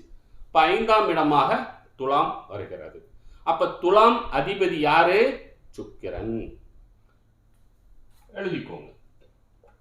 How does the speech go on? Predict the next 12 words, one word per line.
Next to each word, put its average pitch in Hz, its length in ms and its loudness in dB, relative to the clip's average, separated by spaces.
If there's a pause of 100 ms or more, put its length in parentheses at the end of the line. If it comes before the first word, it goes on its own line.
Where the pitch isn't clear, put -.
(480)
இரண்டாவது 170 720 0
யோகாதிபதி 143 720 -2 (1500)
சுக்கிரன். 82 520 -18 (2500)
அடுத்தபடியாக 208 800 2 (600)
ஒன்பதாம் 220 600 2
பாவக 147 320 4 (100)
அதிபதி, 92 300 -10 (160)
ஒண்ணு, 208 280 -4 (160)
ஐந்து, 180 220 -2 (140)
ஒன்பது 156 380 -2
தான் 262 140 2 (380)
லக்கண 135 280 -2